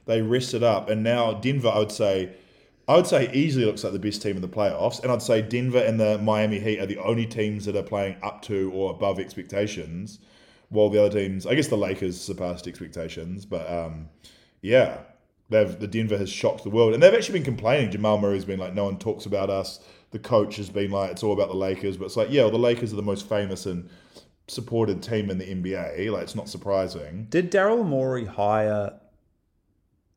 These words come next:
Speaker 2: Doc Rivers?
Speaker 1: Uh,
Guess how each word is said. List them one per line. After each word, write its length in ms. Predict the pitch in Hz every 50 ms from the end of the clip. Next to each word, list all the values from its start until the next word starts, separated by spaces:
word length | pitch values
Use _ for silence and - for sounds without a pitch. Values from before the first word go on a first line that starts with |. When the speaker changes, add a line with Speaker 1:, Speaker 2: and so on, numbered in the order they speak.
| _
Speaker 2:
Doc 240 | - 117 110 113 -
Rivers? 500 | 104 104 110 139 170 196 - - - - _ _ _ _ _ _ _ _ _ _ _ _ _ _ _ _ _ _ _ _ _ _ -
Speaker 1:
Uh, 960 | 110 117 120 117 117 117 117 120 120 120 120 120 117 120 117 117 117 120 123